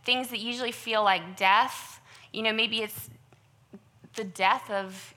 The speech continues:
your hopes and dreams. Maybe it's the death of a relationship.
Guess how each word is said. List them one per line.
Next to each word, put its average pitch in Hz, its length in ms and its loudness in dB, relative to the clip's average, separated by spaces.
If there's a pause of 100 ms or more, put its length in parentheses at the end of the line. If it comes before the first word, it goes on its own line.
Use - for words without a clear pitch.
your 202 160 -6
hopes - 420 -6
and 196 160 -4
dreams. 254 600 -6
Maybe 214 260 -6
it's - 260 -8 (640)
the 185 80 -12
death 190 480 0
of 180 400 -4
a 202 80 0
relationship. 240 1000 -2